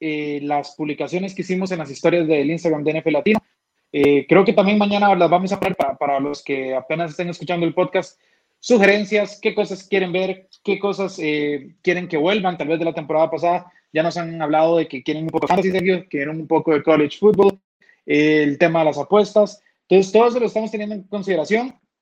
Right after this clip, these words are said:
Y, por supuesto, para que vayan a votar en la encuesta si quieren ver el, eh, los Rookies Podcast live, como si fuera, eh, pues, tal vez el programa de N F L Latino, o si quieren, pues, seguir en este método grabado y después, pues, que lo subimos. Pero bueno,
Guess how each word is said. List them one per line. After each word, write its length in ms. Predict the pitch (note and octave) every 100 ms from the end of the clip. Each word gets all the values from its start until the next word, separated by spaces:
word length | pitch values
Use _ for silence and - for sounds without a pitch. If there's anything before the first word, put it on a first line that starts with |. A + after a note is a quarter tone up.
| _ _ _ -
Y, 120 | E3
por 160 | F3
supuesto, 340 | E3 F#3 G3 F#3
para 160 | F3
que 80 | C#3
vayan 240 | D3 D#3+ D#3+
a 60 |
votar 180 | D3+ D#3
en 60 | D#3
la 80 |
encuesta 320 | D3 D#3+ D#3 D#3
si 160 | C3
quieren 240 | D3+ D3+ D3+
ver 260 | D#3+ D3+ _ _ _
el, 240 | - C#3+ C#3 C#3+ D#3
eh, 340 | D3 C#3 C3+ C3+
los 140 | C#3
Rookies 300 | D3+ E3 D3+
Podcast 500 | E3+ - E3+ E3+ -
live, 420 | - D3 F#3 F#3 -
como 120 | C3
si 60 | C3
fuera, 260 | D#3+ E3 _ -
eh, 320 | D3 C3+ B2+ _
pues, 260 | _ - -
tal 140 | - C3
vez 160 | D3 D#3
el 80 |
programa 300 | D3 C#3+ D#3
de 100 | D#3+
N 100 | E3+
F 100 | E3+
L 100 | G3+
Latino, 140 | G3+ - _ _ _ _ _
o 180 | D#3+ G#3
si 180 | G3+ -
quieren, 240 | E3 E3+
pues, 140 | D#3
seguir 280 | - C#3 D3+
en 320 | D#3+ D#3+ C#3+
este 200 | C#3 -
método 340 | C#3+ D3 D3 C#3
grabado 380 | C3 C3+ D#3+ D3+
y 60 |
después, 300 | B2+ - C3
pues, 180 | - B2+
que 80 | -
lo 120 | B2+
subimos. 300 | B2+ C3+ C3
Pero 160 | - C#3+
bueno, 220 | E3 D3